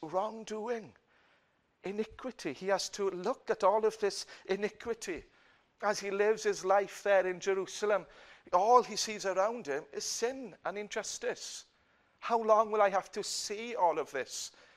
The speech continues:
My eyes don't want to look at them anymore.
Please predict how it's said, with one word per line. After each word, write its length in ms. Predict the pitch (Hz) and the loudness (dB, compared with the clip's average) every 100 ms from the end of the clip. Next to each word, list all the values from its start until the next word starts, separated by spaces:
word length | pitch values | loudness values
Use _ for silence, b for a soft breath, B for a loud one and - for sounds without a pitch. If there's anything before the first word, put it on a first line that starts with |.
| B | B
My 200 | 185 180 | 0 4
eyes 340 | 180 208 214 - | 4 4 0 -2
don't 240 | 214 208 | -2 0
want 140 | 208 208 | -2 0
to 100 | 208 | -2
look 380 | 208 277 - | 0 -2 0
at 140 | 220 - | -2 4
them 200 | 196 165 | 2 4
anymore. 580 | 151 143 139 131 120 | -2 -2 0 0 0